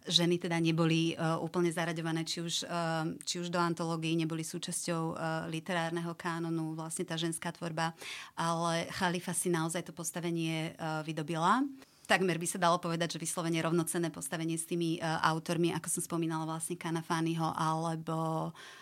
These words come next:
Habibiho. Ehm, Khalifa tvorila v osemdesiatych rokoch, teda ešte stále vlastne tvorí, ale teda začala, začala publikovať v osemdesiatych rokoch a, e, momentálne tá scéna, čo sa týka ženskej literatúry, je,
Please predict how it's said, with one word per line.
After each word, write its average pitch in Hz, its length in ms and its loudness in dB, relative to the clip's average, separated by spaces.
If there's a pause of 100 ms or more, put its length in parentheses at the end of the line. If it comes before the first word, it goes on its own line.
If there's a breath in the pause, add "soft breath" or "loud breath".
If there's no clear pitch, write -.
(140)
Habibiho. 165 720 0 (800 soft breath)
Ehm, 170 880 -2 (160)
Khalifa 208 320 2
tvorila 170 640 4
v - 80 -2 (160)
osemdesiatych 202 720 0
rokoch, 208 320 -2
teda 160 240 2
ešte - 160 4
stále 170 320 4
vlastne 175 400 4
tvorí, 165 400 2 (320 loud breath)
ale 170 160 2
teda 175 240 0
začala, 165 560 4
začala 170 320 0
publikovať 170 480 -2
v - 80 -8
osemdesiatych 180 640 -2
rokoch 196 400 -2 (160)
a, 165 400 2
e, 170 80 0 (1200 soft breath)
momentálne 247 640 8
tá 190 80 0
scéna, 190 560 6 (160)
čo - 160 -2
sa - 80 -8
týka 190 240 -2
ženskej 180 400 4
literatúry, 175 720 2
je, 170 160 4